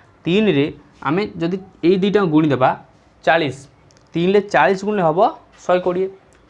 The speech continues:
ଚାଳିଶ ମନେ ରଖିଦେବ, ଆଗେ ଲେଖିଦିଅ ଚାଳିଶ। ତାପରେ ଦେଖ, ତିନି ଉପରେ କେତେ ଅଛି? ଦୁଇ ଗୁଣନ ଦୁଇ। ଯେଉଁ ଚିହ୍ନକୁ ଆମେ ସେଇ ଚିହ୍ନ ଦେଇଦେବା। ତାପରେ କ'ଣ କରିବା? ଆଠ ଅଛି, ଆଠରେ କ'ଣ ଗୁଣିଲେ ହେବ? ଶହେ କୋଡ଼ିଏ।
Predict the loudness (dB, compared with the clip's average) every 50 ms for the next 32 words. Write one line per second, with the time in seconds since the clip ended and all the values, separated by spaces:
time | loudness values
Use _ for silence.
0 | _ -2 0 0 2 0 -2 -4 -6 -4 -4 -2 -2 -2 -2 -2 -2 -4 -6 -10
1 | _ _ _ -6 -4 -2 -2 -2 -2 -4 -6 -6 -6 -2 -2 -2 0 0 -2 -4
2 | -6 -12 -20 -20 _ _ _ _ _ _ _ _ _ _ _ _ _ _ _ -20
3 | _ -20 _ _ _ _ 0 0 0 0 -4 -4 -6 -10 -10 -8 -4 -2 -2 0
4 | 0 -2 -2 -2 -2 -4 -4 -4 -4 -4 -4 -6 -8 -12 -14 -14 _ _ _ _
5 | _ _ _ -6 -4 -4 -4 -4 -6 -10 -16 _ _ _ _ -8 -4 -2 0 0
6 | 0 0 -2 -4 -8 -14 -20 _ _ _ _ _ _ _ _ _ -18 -12 -10 -10
7 | -10 -10 -14 -20 -20 _ _ _ -20 -20 _ _ _ _ -12 -6 0 2 2 2
8 | 2 0 -4 -6 -6 -2 -2 -2 -4 -4 -6 -4 -4 -4 -4 -2 -4 -6 -6 -6
9 | -4 -4 -6 -6 -6 -10 -18 -20 _ _ _ _ _ _ _ _ _ -20 _ _
10 | 0 0 0 0 0 -4 -4 -4 -2 -2 0 2 0 0 -2 -4 -12 _ _ _
11 | _ _ _ _ 0 0 2 2 0 -4 -6 -8 -12 _ _ _ _ -8 -4 0
12 | 2 2 2 0 -2 -6 -8 -6 0 0 0 2 2 -2 -2 0 2 2 2 2
13 | 2 -2 -4 -4 -4 -4 -4 -6 -8 -10 -10 -12 -16